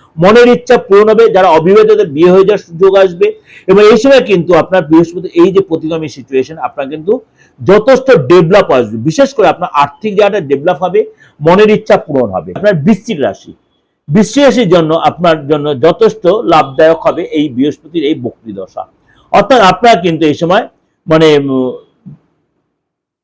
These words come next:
হঠাৎ কোনো প্রাপ্তি, হঠাৎ কোনো লাভ, এই সময় কিন্তু আপনার মান সম্মান বৃদ্ধি, এই সময় আপনার মানে, আহ, নিজের মধ্যে কনফিডেন্স বৃদ্ধি, এগুলো হবে। জীবনে দীর্ঘ সময় ধরে আটকে থাকা কাজগুলো সমাপ্ত হবে এবং ধার্মিক, আহ, কোনো তীর্থস্থানে আপনি যাবেন,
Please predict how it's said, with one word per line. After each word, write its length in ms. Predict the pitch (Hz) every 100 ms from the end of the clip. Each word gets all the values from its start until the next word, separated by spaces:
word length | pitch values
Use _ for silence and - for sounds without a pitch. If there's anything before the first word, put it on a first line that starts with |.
| _ _ _ _ _ _ _
হঠাৎ 400 | 165 170 269 269
কোনো 260 | 247 233 185
প্রাপ্তি, 640 | - 202 185 - - 123 85 _ 147
হঠাৎ 340 | 175 233 -
কোনো 220 | 240 214
লাভ, 340 | 147 143 156 104 - _ _ _ -
এই 120 | 175
সময় 200 | 208 240
কিন্তু 220 | 214 196
আপনার 160 | 175 165
মান 240 | 156 185
সম্মান 380 | 185 208 208 196
বৃদ্ধি, 500 | 143 165 127 135 95 _ -
এই 80 | 160
সময় 180 | 202
আপনার 180 | 180 196 175 160
মানে, 240 | 156 151
আহ, 320 | 135 147 143 139
নিজের 280 | 147 170
মধ্যে 220 | 190 180 180
কনফিডেন্স 520 | 165 165 160 190 208 180
বৃদ্ধি, 280 | 170 131
এগুলো 240 | 143 151 175
হবে। 280 | 165 190 190 _ _ _ -
জীবনে 360 | 135 226 254 233
দীর্ঘ 280 | 151 185 220
সময় 240 | 233 226 233
ধরে 80 | 208
আটকে 320 | - - 202
থাকা 180 | 214 202
কাজগুলো 400 | 180 170 170 185
সমাপ্ত 380 | 180 185 -
হবে 300 | 202 190 196 - _ _ _
এবং 360 | - 196 214 170
ধার্মিক, 560 | 135 156 190 214 214 190
আহ, 300 | 185 175 170
কোনো 240 | 185 190
তীর্থস্থানে 600 | 190 180 - 202 214 196
আপনি 200 | 190 185
যাবেন, 400 | 156 156 175 196